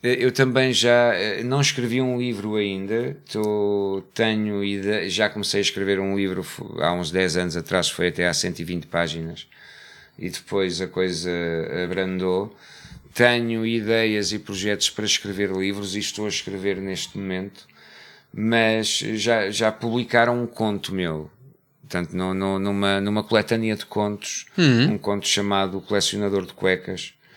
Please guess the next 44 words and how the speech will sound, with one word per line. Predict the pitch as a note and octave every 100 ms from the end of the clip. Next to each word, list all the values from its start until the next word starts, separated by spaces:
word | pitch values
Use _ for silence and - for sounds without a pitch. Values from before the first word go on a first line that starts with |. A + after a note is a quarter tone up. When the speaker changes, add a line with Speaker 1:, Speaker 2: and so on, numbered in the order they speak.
| - - _
Speaker 1:
numa, | - G2 F#2+ F#2+ F#2 F#2
numa, | F2+ F#2 F#2 F#2
eh, | F2+ F2+ F2 F2 F2 F2 E2+ F2 E2+ G1+ - D#2+
num | F#2+
curso | F#2 G2+ F#2 -
de |
um | F#2+ F#2+
ano | F#2+ F2+ E2+
de |
escrita | - F2+ F2+ F2
criativa | F#2 F2 F2+ F2
que | F2+
eu | F#2
fiz, | - F#2+ F#2
então, | F#2 F2+ F2+ F2+
que |
publicaram | - F#2+ G2 F2+ F#2+ F#2+
o | F2+
conto | - F2+ F2
no | E2+
final. | E2 D#2+ B1+ - -
Speaker 2:
Uhum. | B2 A#2 G#2+ A#2 C#3
Speaker 1:
Portanto, | F2+ E2+
ainda | F#2+ F#2+
não | G2
conta | F#2+ G2 G2+
bem | G#2 G#2
como | G#2+ A2
um | A#2 A#2
livro, | A#2 G#2+ A#2+ C#3+ - - - - - -
mas | - G#2+
Speaker 2:
Onde | E3
é | F#3+
que |
Speaker 1:
também |
Speaker 2:
a |
gente | G3+ G3+
pode | G#3 G3+
encontrar | G3+ G3 F#3+
esse | F#3+ -
conto? | F#3+ B2+ G#2+ -
Ou | G#2+ A#2
esse | A#2+ D3+
livro? | D#3 A#2 -